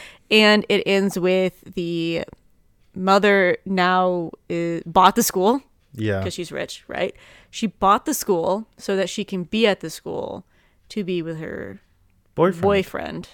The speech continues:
Speaker 1: And then we get slightly teased what the next few girls are gonna be like.
Speaker 2: Yeah.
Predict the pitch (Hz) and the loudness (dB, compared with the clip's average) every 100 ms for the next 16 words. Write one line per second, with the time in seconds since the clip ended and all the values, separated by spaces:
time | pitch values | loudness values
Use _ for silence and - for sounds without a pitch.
0 | _ _ _ _ _ _ _ _ _ _ | _ _ _ _ _ _ _ _ _ _
1 | _ _ _ _ _ _ _ _ _ _ | _ _ _ _ _ _ _ _ _ _
2 | _ _ 220 220 220 208 214 196 - 190 | _ _ -2 2 2 2 2 2 0 -2
3 | 180 185 180 180 175 175 170 - - 175 | 0 -4 -6 -8 -6 -8 -10 -14 -10 -10
4 | - 165 160 - - - - - - - | -8 -8 -10 -10 -14 -14 -14 -12 -12 -12
5 | 170 - 101 - - - - 87 80 | -14 -16 -16 -18 -16 -14 -10 -10 -10